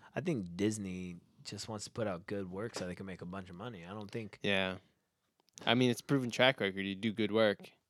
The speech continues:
Speaker 1: you make a lot of
Speaker 2: you
Speaker 1: money.
Speaker 2: make a lot of money.
Speaker 1: <laughs> And
Speaker 2: Unless
Speaker 1: with what
Speaker 2: it's,
Speaker 1: Marvel is, 'cause it doesn't
Speaker 2: uh,
Speaker 1: seem like
Speaker 2: Suicide
Speaker 1: Marvel's
Speaker 2: Squad.
Speaker 1: going for, like, a massive
Speaker 2: <laughs>
Speaker 1: twist, you know what I mean?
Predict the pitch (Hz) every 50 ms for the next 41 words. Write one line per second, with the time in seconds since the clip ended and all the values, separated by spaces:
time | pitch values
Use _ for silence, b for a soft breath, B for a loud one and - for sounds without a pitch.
0 | _ _ 117 120 110 107 95 98 92 87 85 85 92 92 95 92 92 92 92 95
1 | 147 101 101 95 92 92 - - - - 131 151 147 120 131 143 147 151 147 -
2 | - 135 143 175 170 139 127 123 143 147 165 165 196 196 208 220 226 208 - -
3 | 170 151 156 - 185 196 208 208 196 170 185 175 160 151 147 147 131 131 139 147
4 | 147 139 135 123 - - 135 131 131 131 117 131 127 120 117 107 - 110 110 110
5 | 113 110 110 - - 110 98 - 196 - 113 123 - - - 143 139 139 143 143
6 | 143 147 156 160 160